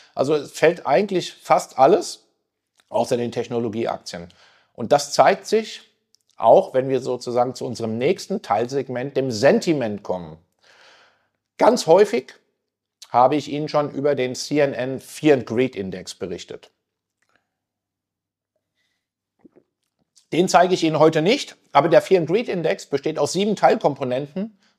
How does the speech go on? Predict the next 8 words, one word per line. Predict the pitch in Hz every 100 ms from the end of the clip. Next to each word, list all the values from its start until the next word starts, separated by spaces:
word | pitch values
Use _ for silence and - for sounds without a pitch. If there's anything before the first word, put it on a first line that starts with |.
| _ _ -
und | 143 143 139
eine | 139 208 240
Teilkomponente | 196 151 165 170 165 139 135 135
davon | 104 104 127 113
habe | 104 120
ich |
Ihnen | 147 156
mitgebracht, | 190 151 123 95 92 -